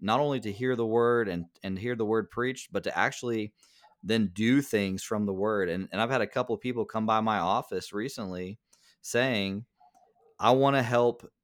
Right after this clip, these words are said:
in this aspect. I see that the kids need some extra helpers. I see this, I see that." And I'm like, "You know what? Let's get you signed up and <laughs> get you in there because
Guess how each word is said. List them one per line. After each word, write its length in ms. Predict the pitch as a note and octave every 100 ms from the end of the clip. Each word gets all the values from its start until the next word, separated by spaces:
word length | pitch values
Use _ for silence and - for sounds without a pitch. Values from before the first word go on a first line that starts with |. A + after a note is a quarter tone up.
| -
in 180 | G2+ G2
this 240 | A2+ A2+
aspect. 540 | G2 A2 - - D#2 -
I 120 | G2+
see 160 | - C3+
that 160 | A2+
the 80 | G2+
kids 340 | - C3+ A2
need 260 | A2 A2 G#2+
some 160 | G#2+ F2
extra 340 | G2+ - G#2+
helpers. 460 | G2 G#2+ G2+ F2 E2
I 140 | F#2
see 220 | G#2 - A#2
this, 280 | A2+ G#2+
I 100 | G2
see 220 | G#2 - G#2+
that." 320 | A2 G#2+ - _ - _
And 120 | - A2+
I'm 120 | C3
like, 220 | A2 G2+
"You 60 | A#2
know 140 | B2
what? 260 | C3+ D3 G#2
Let's 180 | A#2
get 320 | - A2+ A#2+ -
you 100 | A2+
signed 440 | - G#2+ A2 G#2
up 180 | A2 A#2
and 160 | G2+
<laughs> 0 |
get 300 | - D#3+ -
you 160 | B2+ A#2
in 180 | A#2 A#2+
there 220 | G2 F2+
because 500 | F#2+ G#2 A#2 G#2+ G2+